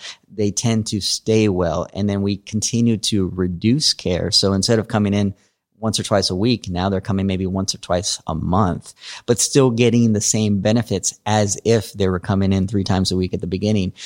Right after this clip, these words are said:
But, you know, the body doesn't require that much care. Obviously, every case is different. And, but, but in general, as somebody maintains their program or their recommendations, you know, once we get them and graduates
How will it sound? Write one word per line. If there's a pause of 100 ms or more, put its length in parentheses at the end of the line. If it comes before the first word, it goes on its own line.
(160)
But,
you
know,
the
body
doesn't
require
that
much
care.
Obviously,
every
case
is
different.
And, (260)
but,
but
in
general,
as
somebody
maintains
their
program
or
their
recommendations, (260)
you
know,
once
we
get
them
and
graduates